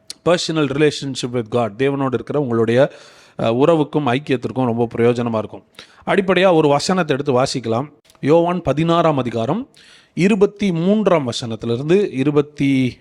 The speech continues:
நான்காம் வசனம் வரைக்கும் வாசிக்கலாம். இந்த ரெண்டு வசனத்துல ரெண்டு வார்த்தையை கவனிங்க. "இதுவரைக்கும் அந்நாளிலே", "இதுவரைக்கும்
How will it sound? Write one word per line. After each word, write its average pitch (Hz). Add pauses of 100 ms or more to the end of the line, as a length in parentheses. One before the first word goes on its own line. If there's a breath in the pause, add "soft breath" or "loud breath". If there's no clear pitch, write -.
(120)
நான்காம் 135
வசனம் 117
வரைக்கும் 110
வாசிக்கலாம். - (720 soft breath)
இந்த 180
ரெண்டு 220
வசனத்துல 196
ரெண்டு 208
வார்த்தையை 175
கவனிங்க. 143 (260)
"இதுவரைக்கும் 196 (360)
அந்நாளிலே", 131 (1000 soft breath)
"இதுவரைக்கும் 208